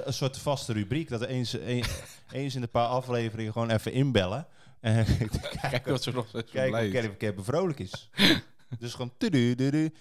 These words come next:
Speaker 1: is Kelly van Kempen vrolijk? En dan bellen we hem in en dan kijken we <laughs> of het zo is of niet. Maar ik denk, Yannick, op basis van al die filmpjes, ik denk gewoon dat het altijd bingo is.
Speaker 2: Ja?
Speaker 1: Ja,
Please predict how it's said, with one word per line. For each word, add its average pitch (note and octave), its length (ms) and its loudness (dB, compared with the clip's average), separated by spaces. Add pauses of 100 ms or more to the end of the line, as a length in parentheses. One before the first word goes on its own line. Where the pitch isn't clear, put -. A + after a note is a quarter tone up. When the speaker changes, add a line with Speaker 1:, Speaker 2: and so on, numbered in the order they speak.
(100)
Speaker 1:
is - 180 -2
Kelly G2 220 -4
van G2 100 -10
Kempen F2+ 280 -6
vrolijk? F2+ 460 -6
En - 80 -8
dan G#2+ 100 -6
bellen G#2+ 240 -6
we A2+ 60 -8
hem D3 100 -10
in F3+ 160 -18
en A#2+ 80 -10
dan A2+ 100 -6
kijken G2+ 300 -6 (120)
we G#2 100 -10
<laughs> - 60 -12
of - 60 -8
het G2+ 120 -8
zo G#2 160 -6
is B2+ 200 -6
of C3 60 -16
niet. G2 180 -8 (260)
Maar A2+ 200 -4
ik C#3 140 -8
denk, C#3+ 300 -6
Yannick, A#2+ 340 -8
op A2+ 100 -4
basis A2 300 2
van G#2+ 120 -10
al G#2 140 -6
die G2+ 100 -8
filmpjes, B2 540 -10 (180)
ik D#3+ 120 -10
denk G2+ 180 -4
gewoon F#2 160 -6
dat F2+ 120 -2
het F#2+ 80 -2
altijd F#2+ 180 -2
bingo B2+ 300 -4
is. F2+ 220 -12
Speaker 2:
Ja? F#3+ 260 2 (120)
Speaker 1:
Ja, A#2 160 -16